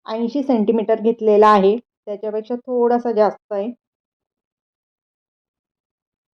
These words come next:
आता आपण मागील माप टाकायचं. ज्या मैत्रिणींना पेपर कटिंगचा कंटाळा येतो, पेपर कटिंग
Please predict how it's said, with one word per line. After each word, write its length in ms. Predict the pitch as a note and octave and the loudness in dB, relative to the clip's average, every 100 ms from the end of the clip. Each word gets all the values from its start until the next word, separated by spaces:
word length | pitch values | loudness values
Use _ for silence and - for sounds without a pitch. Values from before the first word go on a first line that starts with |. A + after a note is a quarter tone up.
| _ _ _ _ _ _ _ _ _ _ _ _ - | _ _ _ _ _ _ _ _ _ _ _ _ -10
आता 160 | A#3+ | 0
आपण 220 | D4+ D4+ D#4 | 2 4 4
मागील 440 | C4+ A#3 G#3 C4 | 4 4 4 2
माप 260 | B3 G3+ - | 4 4 2
टाकायचं. 440 | F#3 - F3+ F3+ F#3 _ _ _ | 0 0 -2 -4 -18 _ _ _
ज्या 220 | A3 G3 | -10 -6
मैत्रिणींना 640 | G3+ A3+ A3 A#3 A#3 A3+ G#3 G#3 _ _ _ | -2 -2 -2 0 2 2 0 -6 _ _ _
पेपर 300 | B3 A#3 D4 | 0 2 4
कटिंगचा 400 | D4 C4+ C4 B3+ | 4 4 4 4
कंटाळा 460 | B3 B3 G#3+ A#3+ B3 | 4 4 4 6 8
येतो, 400 | B3 A#3 - G#3+ | 10 8 6 2
पेपर 320 | G3+ A3 G#3+ | 4 2 2
कटिंग 400 | G#3 A3 A3 A3 | -2 -6 -8 -8